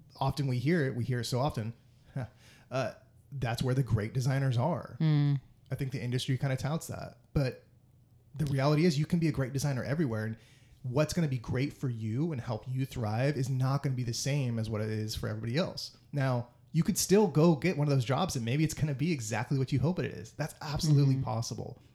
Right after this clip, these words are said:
Speaker 1: But you're not gonna know that if your only criteria is one piece of information, is one thing,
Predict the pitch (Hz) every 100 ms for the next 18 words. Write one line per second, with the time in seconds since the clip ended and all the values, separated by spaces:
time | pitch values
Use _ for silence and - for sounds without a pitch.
0 | _ 151 156 156 147 175 202 190 135 120
1 | 135 170 185 - - - 143 143 123 139
2 | 170 180 - 151 131 156 156 127 117 113
3 | 113 113 110 - 127 117 120 120 117 131
4 | 117 117 110 110 117 117 - 107 123 113
5 | 113 110 117 101